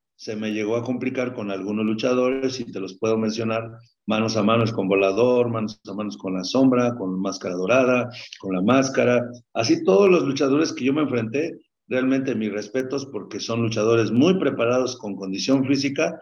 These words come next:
y muy bien preparados arriba del ring, que realmente era un gran esfuerzo enfrentarlos y demostrarles que teníamos la capacidad para,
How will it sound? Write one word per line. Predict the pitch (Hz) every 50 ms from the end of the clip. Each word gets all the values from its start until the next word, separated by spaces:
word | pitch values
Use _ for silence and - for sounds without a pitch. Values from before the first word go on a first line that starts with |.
| - - - - _
y | - 113 113
muy | 113 123 131 131
bien | 117 123 127 123 120
preparados | 113 113 92 101 104 104 110 110 113 117 113 113 110
arriba | 101 92 101 104 107 104
del | 107 110 107
ring, | 107 113 117 120 120 117 - - _ _ _ - _ _ _ _ _
que | - 101
realmente | 101 107 110 107 104 107 107 104 - 117 110 107 107 - 107
era | 104 104 107 104 110 110 - - -
un | 110 110 110 101
gran | 101 104 107 107
esfuerzo | 98 - - - 113 113 113 110 - - - - - - _ _ _
enfrentarlos | - 101 95 101 104 98 95 95 - - _ _ _ 117 123 135 139 139 113
y | 101
demostrarles | 95 95 98 95 - - 107 104 107 107
que | 107 95
teníamos | - 95 92 101 101 101 101 95
la | 92 92
capacidad | 95 92 - 95 92 - 98 92 101 101 101
para, | 95 87 85 80 -